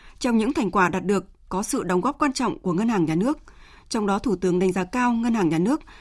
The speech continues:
đã thực hiện tốt việc phối hợp chính sách tiền tệ với các chính sách khác,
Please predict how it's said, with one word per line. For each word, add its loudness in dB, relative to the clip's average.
đã -2
thực -4
hiện -2
tốt 0
việc -2
phối -4
hợp 0
chính -2
sách -4
tiền 0
tệ 0
với -2
các -4
chính -2
sách -6
khác, 0